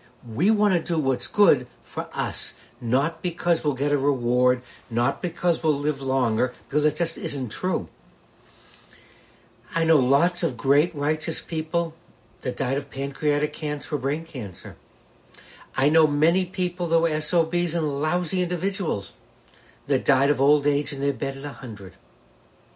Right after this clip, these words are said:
So we have to right away, uh,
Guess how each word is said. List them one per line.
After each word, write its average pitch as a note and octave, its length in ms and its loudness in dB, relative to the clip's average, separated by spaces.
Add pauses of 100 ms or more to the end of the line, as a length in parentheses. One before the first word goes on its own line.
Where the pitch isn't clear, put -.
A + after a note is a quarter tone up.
(440)
So D3+ 300 4 (160)
we C#3 140 0
have E3+ 280 -2
to D#3 300 0
right D#3 460 -2
away, C#3+ 680 0 (880)
uh, - 200 -14